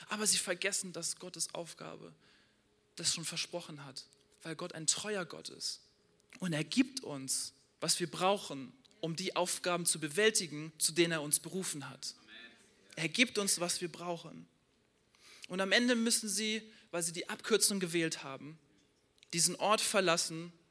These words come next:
wo es diese wahre Weisheit überhaupt gibt. Und auch Jesus selbst wurde getestet. Er, ihm wurden auch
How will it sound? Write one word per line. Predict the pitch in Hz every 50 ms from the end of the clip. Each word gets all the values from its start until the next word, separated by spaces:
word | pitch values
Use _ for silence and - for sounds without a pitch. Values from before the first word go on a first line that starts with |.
| _ _ _
wo | - 156 160
es | 156 -
diese | - 170 165 151 165 165 151 147
wahre | 147 147 156 151 156 156 147
Weisheit | 147 139 147 151 151 - - 156 147 147 151 147
überhaupt | - 160 151 165 160 180 165 -
gibt. | - 202 156 - - - - - _ _ _ _ _ _ _ _ _ _ _ _ _ _ _ _ _ _ _ _ _ _ _ _ _ _ _ _ _ _ _ _ _ _ _ _ _ _ _ _ _ _ _ _ _ _ _ - -
Und | 170 -
auch | - 226 226 -
Jesus | - - 226 254 262 240 196 175 160 156 -
selbst | - 196 196 190 175 - - -
wurde | 160 160 151 156
getestet. | 147 147 - - - 135 135 - - - - - - - - _ _ _ _ _ _ _ _ _ _ _ _ _ _ _ _ _ _ _ _ _ _ _ _ _ _ _ _ _ _ _ _ _ _ _ _ - - -
Er, | - 180 208 240 247 - - -
ihm | - 208 240 269 254 220 175 165
wurden | 185 196 202 202 202
auch | - - 208 226 226 214 - - -